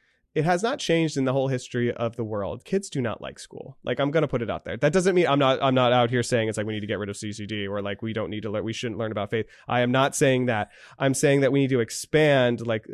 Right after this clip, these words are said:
a, a child's experience of faith, because if it's just school, they don't, they don't, they don't want that. <laughs> They don't want that. They don't want regular school. So they're not gonna want, like,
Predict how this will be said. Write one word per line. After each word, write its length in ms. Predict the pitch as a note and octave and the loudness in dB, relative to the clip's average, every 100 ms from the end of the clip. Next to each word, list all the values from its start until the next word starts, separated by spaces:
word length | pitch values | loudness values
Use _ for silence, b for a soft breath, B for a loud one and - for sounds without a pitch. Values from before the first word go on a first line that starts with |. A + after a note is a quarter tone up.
| - | -8
a, 120 | B2+ - - | -8 -8 -10
a 40 | |
child's 300 | - B2 A2+ | -4 -2 -4
experience 480 | G#2+ - E3 D3 A#2+ | -6 -4 0 0 -2
of 80 | G#2+ | -8
faith, 300 | - E2+ - | -8 -10 -8
because 280 | A#2+ B2 A#2 | -6 -6 -6
if 100 | A2+ | -6
it's 260 | A2 - - | -8 -10 -20
just 720 | - - B2 B2 - - - _ _ | -12 -4 -2 -2 -8 -16 -20 _ _
school, 880 | - - - - A#2 B2 F3+ A#3+ - _ _ _ _ _ _ _ C3+ | -20 -16 -14 -12 -6 -4 -4 -6 -10 _ _ _ _ _ _ _ -4
they 100 | C3 | -2
don't, 300 | B2 A2+ - - | -2 -4 -8 -12
they 100 | A2+ | -8
don't, 180 | G#2+ - _ | -8 -12 _
they 80 | - | -12
don't 140 | G2 F2+ | -10 -10
want 140 | - | -14
that. 280 | - - - | -8 0 0
<laughs> 60 | - - | 0 2
They 80 | D3+ | 4
don't 240 | C#3+ C3+ | 4 2
want 320 | C3+ C3+ C3+ | 2 2 2
that. 320 | B2+ C#3 D3+ B B B | 2 2 0 B B B
They 100 | D#3+ | 4
don't 140 | F3+ | 6
want 160 | F3+ C3+ | 4 4
regular 360 | C#3 C3+ - | 0 0 -6
school. 360 | - - - - | -12 -12 -14 -12
So 140 | - C3+ | -6 0
they're 140 | D3+ | 2
not 180 | D#3+ E3 | 2 2
gonna 160 | D3 | 2
want, 340 | C3+ B2+ A#2+ - _ | 2 2 0 -4 _
like, 320 | A#2 G2+ - | -6 -6 -6